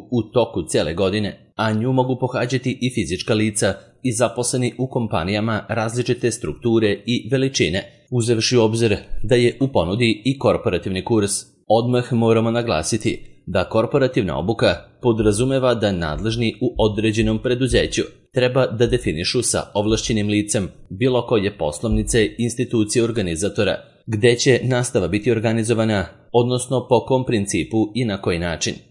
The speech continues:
Stvar je u tome da je ponudom obuhvaćena grupna, individualna i poluindividualna obuka i kurs kako su sa aspekta zakona regulisana službena putovanja, te da se svaka od njih može pohađati online i na klasičan način,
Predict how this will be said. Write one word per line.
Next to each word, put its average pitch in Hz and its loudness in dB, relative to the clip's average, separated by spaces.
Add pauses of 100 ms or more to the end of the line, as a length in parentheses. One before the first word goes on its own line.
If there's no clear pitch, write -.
Stvar 104 2
je 95 2
u 82 -2
tome 110 0
da 107 0
je 98 2
ponudom 127 0
obuhvaćena 120 0
grupna, 110 -2 (260)
individualna 113 0
i 123 -2
poluindividualna 113 0
obuka 101 0 (300)
i 117 -6
kurs 120 -2 (100)
kako 101 -4
su 120 0
sa - -2
aspekta 117 -4
zakona 113 -2
regulisana 123 -2
službena 90 -4
putovanja, 101 -2 (220)
te 123 2
da 117 2
se 120 -2
svaka 127 -2
od 110 -2
njih 123 -2
može 117 0
pohađati 107 -2
online 110 0 (240)
i 123 0
na 131 0
klasičan 110 -2
način, 101 0